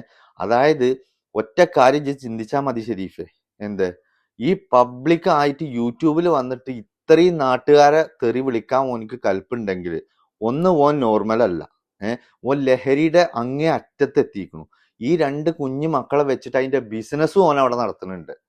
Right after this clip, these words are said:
ഏ? അല്ലാതെ ഇപ്പൊ എനിക്ക് പ്രത്യേകിച്ച് പണിയും തൊഴിലൊന്നും ഇല്ല. ഏ? ഓൻ എങ്ങനെ ജീവിച്ചിട്ടുണ്ടെന്ന് നിങ്ങളെ വിചാരം?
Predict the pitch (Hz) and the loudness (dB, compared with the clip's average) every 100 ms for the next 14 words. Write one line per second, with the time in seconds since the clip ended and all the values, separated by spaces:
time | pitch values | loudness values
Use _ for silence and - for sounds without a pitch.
0 | - 107 120 _ - 135 165 180 196 185 | -8 -6 -6 _ -4 2 2 2 -2 -2
1 | 190 180 185 180 180 175 175 175 180 175 | -4 -2 -2 -2 -4 -2 -2 0 -2 -2
2 | 165 101 85 _ - 120 151 _ _ 101 | -4 -4 -6 _ -12 -10 -12 _ _ -6
3 | 123 151 156 165 160 151 - 151 151 160 | -2 0 0 0 -2 -4 -6 -4 -4 0
4 | 160 151 147 147 | -2 0 0 -2